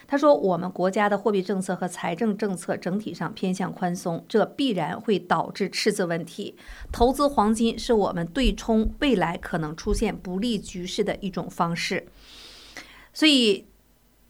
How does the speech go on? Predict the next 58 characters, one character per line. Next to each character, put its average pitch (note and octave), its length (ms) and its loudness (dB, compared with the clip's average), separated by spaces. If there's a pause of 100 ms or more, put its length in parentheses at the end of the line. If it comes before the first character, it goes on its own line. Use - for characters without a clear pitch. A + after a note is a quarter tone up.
在 B3+ 460 8 (280)
S B3 280 4
E C#4+ 100 4
C D4 240 2
的 A3+ 80 4
披 A#3+ 200 -2
露 B3 100 6
文 F#3 140 0
件 G3+ 180 2
当 G3+ 200 0
中， G#3 200 2
绿 C4 140 0
光 A#3+ 200 4
资 B3+ 140 -4
本 G#3 220 0
现 G#3 120 -2
在 G3+ 140 0
持 G3+ 180 -4
有 F#3+ 140 2
七 B3+ 320 -4
千 A#3+ 240 2
四 A#3+ 160 -4
百 F3+ 140 4
万 F3 180 -2
美 E3+ 120 -4
元 E3+ 220 -4
的 E3+ 200 2 (400)
G A#3 320 -2
L G3 260 4
D G3+ 280 -2
啊， F3+ 140 2
就 F#3 140 -4
刚 F#3 140 0
才 F#3 100 0
我 F3 40 0
说 F3+ 120 -2
的 F3+ 60 0
黄 F3+ 200 -2
金 F#3 160 0
E F3+ 60 -4
T F#3+ 100 -2
F， F3+ 480 -2 (400)
占 C4+ 160 8
它 A#3+ 140 8
总 F#3 480 0
持 - 340 0
仓 A#3 340 2
总 F#3 340 -2
组 F3+ 280 -2
合 F#3 220 0
里 G#3 140 2
边 E3 120 0
的 F3 80 -2
三 A3 220 2
点 F3 160 2
六 G3 140 2
percent - 400 -4 (680)
啊， E3+ 260 -2